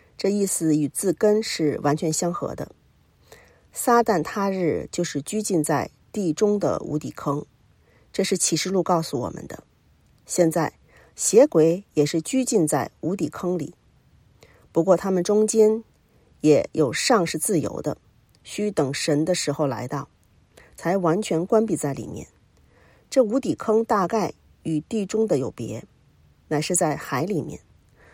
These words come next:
所以等到末次审判的时候，所有囚犯都投在火湖里之后，新天新地里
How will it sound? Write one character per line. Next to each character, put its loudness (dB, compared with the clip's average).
所 0
以 0
等 2
到 4
末 4
次 -2
审 -2
判 -2
的 0
时 -6
候， -10
所 2
有 2
囚 -4
犯 -2
都 4
投 -4
在 0
火 0
湖 -2
里 -2
之 -6
后， -4
新 0
天 0
新 0
地 -4
里 -10